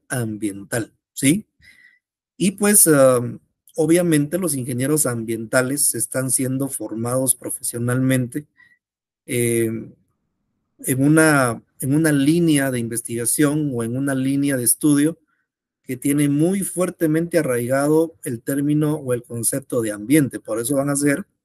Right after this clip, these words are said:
ingenieros ambientales, lógicamente. Y el agrónomo, pues, no deja de tener ciertas nociones, ciertos acercamientos con el concepto de ambiente, pero no lo tiene tan arraigado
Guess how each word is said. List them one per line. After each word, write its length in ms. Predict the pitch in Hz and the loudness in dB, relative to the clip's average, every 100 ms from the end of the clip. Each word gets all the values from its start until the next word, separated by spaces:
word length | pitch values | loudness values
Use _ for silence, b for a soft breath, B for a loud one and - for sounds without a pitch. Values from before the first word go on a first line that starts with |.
| _ _ | _ _
ingenieros 640 | 147 123 110 113 120 110 - | -8 -6 -4 -2 -2 -2 -6
ambientales, 640 | 101 101 101 120 117 104 | -8 -10 0 2 2 0
lógicamente. 720 | 110 - 117 156 180 113 - _ b b b b b _ _ _ | -6 -8 -2 4 4 2 -10 _ b b b b b _ _ _
Y 260 | 202 226 247 226 | 2 2 4 4
el 140 | 175 | 6
agrónomo, 800 | 156 170 220 190 156 156 165 - _ _ | 6 6 4 6 6 4 2 -2 _ _
pues, 340 | 160 151 - - | 0 4 4 2
no 300 | 147 143 156 | 0 2 2
deja 280 | 170 170 202 | 0 -2 -2
de 120 | 180 | -4
tener 340 | - 127 160 | -4 -4 -2
ciertas 480 | 165 160 160 185 160 | 0 0 0 -2 -2
nociones, 580 | 139 123 151 147 143 156 | -2 0 0 0 0 -4
ciertos 460 | - 139 139 156 143 | -4 -6 -4 -4 -2
acercamientos 1160 | 120 120 110 117 113 139 160 143 143 131 - | -2 -4 -6 -8 -2 2 4 2 0 -2 -2
con 180 | - 117 | -4 -6
el 100 | 110 | -8
concepto 600 | - 117 - 143 - 139 | -8 -6 -4 -4 -4 -4
de 100 | 120 | -2
ambiente, 640 | 113 117 135 139 127 175 - _ _ _ _ _ _ | -4 0 2 2 0 -4 -6 _ _ _ _ _ _
pero 240 | 139 127 | 2 4
no 80 | 143 | 4
lo 140 | 165 | 2
tiene 260 | 165 170 165 | 4 2 4
tan 180 | 165 165 | 2 0
arraigado 760 | 147 127 123 131 135 143 156 | 2 2 2 2 2 2 -2